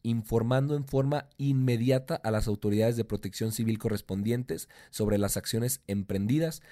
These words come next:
quienes instalarán en los casos que se considere necesario y conforme a la normatividad aplicable, el centro de operaciones como centro de comando y de coordinación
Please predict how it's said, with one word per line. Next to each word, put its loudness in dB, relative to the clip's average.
quienes -2
instalarán 0
en 0
los -2
casos -2
que -4
se -4
considere 0
necesario 0
y -8
conforme 0
a 0
la 0
normatividad -2
aplicable, -2
el -2
centro 0
de 4
operaciones -2
como -2
centro -2
de -2
comando -2
y -2
de 0
coordinación -2